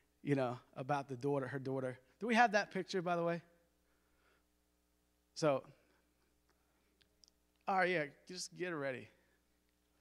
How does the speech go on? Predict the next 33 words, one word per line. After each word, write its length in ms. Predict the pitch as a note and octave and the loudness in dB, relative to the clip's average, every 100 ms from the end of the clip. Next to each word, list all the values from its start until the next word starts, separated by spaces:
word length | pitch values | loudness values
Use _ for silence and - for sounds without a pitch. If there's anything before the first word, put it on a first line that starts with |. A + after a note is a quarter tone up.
| _ _ - | _ _ -4
I 100 | D#3+ | 2
was 160 | F3 D3+ | 4 2
in 120 | D3 | -2
Texas, 400 | D3+ D3 D3 C3 | -4 -6 -8 -8
and, 180 | B2+ A#2+ _ _ _ _ _ _ - | -10 -14 _ _ _ _ _ _ -4
and 200 | C#3 C3 | -2 -2
this 120 | B2+ | -4
girl 420 | - D3+ D3+ C#3 - | 2 4 4 2 -8
I 80 | |
prayed 280 | C3+ - C#3+ | -8 -4 -4
for, 360 | - C3 B2 B2 | -4 -6 -6 -8
she 160 | - D3+ | -8 -4
got 180 | C3+ | -4
healed. 440 | - D#3 C#3+ A#2+ - _ _ _ _ _ _ _ _ - | -4 -2 -2 -4 -12 _ _ _ _ _ _ _ _ 2
And 80 | |
this 80 | F3 | 2
is 80 | E3+ | 4
why 120 | D3 | 2
I'm 100 | C3+ | 2
not 120 | C3 | -2
a 60 | B2 | -6
doctor, 420 | A#2 A2 - G2 - _ _ _ _ _ _ _ _ | -8 -10 -12 -18 -20 _ _ _ _ _ _ _ _
okay? 240 | - B2+ A#2+ _ _ _ _ | -8 -6 -6 _ _ _ _
'Cause 140 | - D3 | 2 2
she 80 | D#3 | 2
said, 240 | - D#3 - | 0 0 -4
she 160 | - D#3 | -12 -4
said 160 | F3+ D#3 | 0 0
she 80 | |
had 80 | E3 | 0
a 40 | C3+ | 0
broken 400 | C#3+ D3+ D3 C3 | 2 2 2 -2
vertebrae. 520 | C#3+ C#3+ B2 G2+ | 0 -2 -4 -8